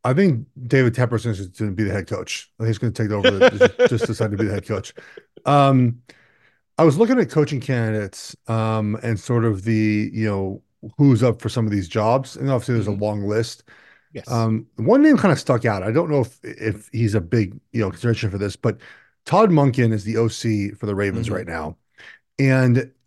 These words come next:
Speaker 1: the last two quarterbacks he has worked with, Stetson Bennett had success,
Speaker 2: Mm-hmm.
Speaker 1: Lamar Jackson, M V P season. Don't
Speaker 2: Mm-hmm.
Speaker 1: you need a guy like that to work with Bryce Young?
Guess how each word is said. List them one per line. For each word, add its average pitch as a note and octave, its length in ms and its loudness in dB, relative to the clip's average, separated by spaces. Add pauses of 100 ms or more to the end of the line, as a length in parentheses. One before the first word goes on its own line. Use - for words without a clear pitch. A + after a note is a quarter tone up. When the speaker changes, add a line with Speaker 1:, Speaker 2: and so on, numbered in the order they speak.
Speaker 1:
the B2+ 120 -2
last F3 340 0
two F#3 120 0
quarterbacks B2 460 0
he C3 100 -6
has G2+ 160 -4
worked G#2+ 240 -4
with, F#2+ 180 -8
Stetson D3+ 520 0
Bennett C3 420 4 (200)
had B2 180 -4
success, A#2+ 600 -2
Speaker 2:
Mm-hmm. A#2 220 -12
Speaker 1:
Lamar B2 280 2
Jackson, B2+ 560 0
M A#2+ 140 0
V A2+ 80 0
P A2+ 220 -6
season. F2+ 420 -10 (580)
Don't B3 200 4
Speaker 2:
Mm-hmm. - 80 0
Speaker 1:
you C4+ 140 8
need G#3 40 6
a F3 60 6
guy D3 180 6
like C#3 260 4
that C3 200 4
to B2 60 2
work A#2+ 140 2
with A2 120 0
Bryce A2+ 260 0
Young? G2 300 -6